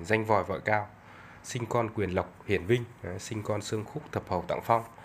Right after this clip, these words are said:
Đó là những cái tổ hợp cát tinh. Sinh con long phượng sang giàu,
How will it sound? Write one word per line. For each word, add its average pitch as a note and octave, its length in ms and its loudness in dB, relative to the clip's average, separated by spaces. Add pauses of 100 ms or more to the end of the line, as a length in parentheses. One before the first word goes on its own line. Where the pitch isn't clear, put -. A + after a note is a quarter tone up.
(360)
Đó G2+ 120 2
là B2+ 120 2
những A2+ 180 -2
cái - 160 -6
tổ G#2+ 100 2
hợp F2 280 -2
cát C#3 220 0
tinh. C#3 120 0 (380)
Sinh A#2+ 220 -4
con A2+ 200 0
long A2+ 180 0
phượng - 240 -4
sang A#2 200 2
giàu, G#2+ 260 2